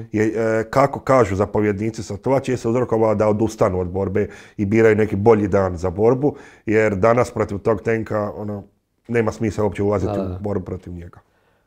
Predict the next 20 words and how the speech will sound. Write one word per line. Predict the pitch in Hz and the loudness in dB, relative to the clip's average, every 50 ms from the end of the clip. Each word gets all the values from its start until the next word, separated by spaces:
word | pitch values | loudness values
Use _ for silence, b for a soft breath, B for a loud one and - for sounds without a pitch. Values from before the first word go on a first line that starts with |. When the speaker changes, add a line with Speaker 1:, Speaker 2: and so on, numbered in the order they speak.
| _ _ _ _ _ _ _ _ | _ _ _ _ _ _ _ _
Speaker 2:
U | 156 123 120 120 117 | -8 -6 -4 -4 -4
Siriji | - - 156 180 214 220 226 226 214 202 190 | -4 -4 -4 -2 -2 -2 -2 -2 -2 -2 -2
je | 180 170 151 139 151 147 | -2 -4 -4 -4 -6 -6
situacija | - - 147 - 143 151 165 180 160 - 170 | -4 -4 -4 -2 0 0 0 0 -2 -2 -4
već | 170 165 135 135 | -4 -4 -4 -2
bila | 156 165 160 135 | 0 0 2 2
dosta | 135 135 139 - | 0 -2 -2 -4
drugačija. | 120 113 107 110 107 104 - 98 | -6 -2 0 0 0 0 -2 -6
Pričali | 95 - 160 165 170 151 120 107 | -6 -6 -6 -4 -2 -4 -4 -4
smo | - 110 | -4 -6
malo | 101 104 110 113 110 104 | -4 -2 -2 0 0 0
ranije, | 107 117 139 156 151 135 120 117 117 - | -2 -2 -2 0 0 0 0 0 -2 -4
to | 139 139 | -6 -6
se | 139 - 120 | -4 -4 -6
uglavnom | 107 113 127 139 135 120 | -4 -2 -4 -4 -4 -4
događalo | 113 107 110 113 117 117 127 113 101 | -6 -4 -4 -4 -4 -4 -6 -6 -6
krajem | - 123 117 113 | -4 -4 -4 -4
dvije | 113 113 | -4 -4
tisuće | 113 120 117 113 - 101 98 | -6 -6 -8 -6 -6 -6 -6
šesnaeste, | - 110 117 - - 147 - - 147 139 | -4 -6 -6 -6 -6 -10 -8 -8 -8 -8